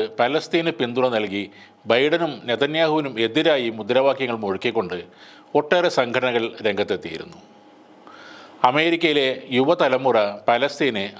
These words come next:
ഐക്യം പ്രഖ്യാപിക്കുന്ന കാഴ്ചയാണ് കഴിഞ്ഞ ഏതാനും മാസങ്ങളായി കണ്ടത്. എന്തിനും ഏതിനും ഇസ്രയേലിനൊപ്പം നിൽക്കുന്ന അമേരിക്കൻ ഭരണകൂടത്തിന് ഒരു ശക്തമായ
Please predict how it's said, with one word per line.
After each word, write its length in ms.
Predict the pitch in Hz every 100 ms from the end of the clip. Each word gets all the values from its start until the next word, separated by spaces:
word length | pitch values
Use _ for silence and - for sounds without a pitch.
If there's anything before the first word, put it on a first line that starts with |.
| 117
ഐക്യം 280 | 131 131 175 143
പ്രഖ്യാപിക്കുന്ന 600 | 117 - 120 113 113 107 104
കാഴ്ചയാണ് 580 | 104 107 107 123 98 92 90 - - - - - -
കഴിഞ്ഞ 240 | 110 120 110 104 117 113
ഏതാനും 300 | 139 143 131 110
മാസങ്ങളായി 500 | 110 151 113 104 -
കണ്ടത്. 300 | 85 78 - - _ _ _ _ - - - - - - 139
എന്തിനും 340 | 151 175 202 196 143
ഏതിനും 400 | 151 170 180 175 -
ഇസ്രയേലിനൊപ്പം 640 | 127 156 165 151 123 - 165
നിൽക്കുന്ന 320 | 139 127 120 113 104 110
അമേരിക്കൻ 480 | 117 143 147 160 147 104
ഭരണകൂടത്തിന് 680 | 113 120 123 120 113 104 82 - - - - - - -
ഒരു 140 | 147 156 147
ശക്തമായ 500 | 139 - 185 180 165